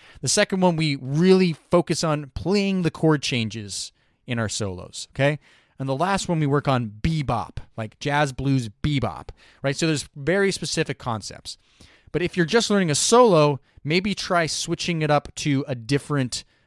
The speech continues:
musician altogether, how that person tackled one chorus of this particular tune.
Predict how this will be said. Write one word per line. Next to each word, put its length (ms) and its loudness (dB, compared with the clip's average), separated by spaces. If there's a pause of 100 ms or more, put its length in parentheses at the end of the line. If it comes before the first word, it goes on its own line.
(120)
musician 680 -2
altogether, 1000 -2 (280)
how 220 -2
that 320 -2
person 600 -4 (480)
tackled 800 -4
one 560 -4
chorus 600 -8
of 160 -6
this 160 -6
particular 500 -8
tune. 340 -16